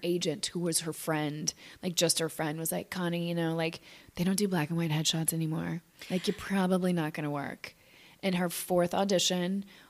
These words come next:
was for a web series called Netflix for Orange is the New Black.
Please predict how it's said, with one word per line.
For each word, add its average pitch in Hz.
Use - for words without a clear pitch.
was 208
for 226
a 269
web 233
series 240
called 311
Netflix -
for -
Orange 180
is 180
the 202
New 190
Black. -